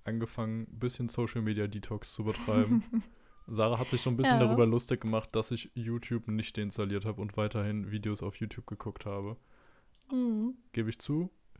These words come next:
Speaker 1: habe ja am Anfang gesagt, YouTube kann man auch im weitesten Sinne als Social Media oder ein soziales Netzwerk nehmen. Aber ich würde sagen, es ist, was den Social-Teil doch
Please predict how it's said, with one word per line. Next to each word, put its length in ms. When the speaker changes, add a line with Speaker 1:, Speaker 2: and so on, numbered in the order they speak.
Speaker 1:
habe 180
ja 60
am 40
Anfang 280
gesagt, 340
YouTube 300
kann 140
man 120
auch 240
im 80
weitesten 380
Sinne 180
als 140
Social 640
Media 320
oder 160
ein 80
soziales 420
Netzwerk 500
nehmen. 340
Aber 340
ich 120
würde 140
sagen, 300
es 180
ist, 300
was 200
den 200
Social-Teil 1000
doch 240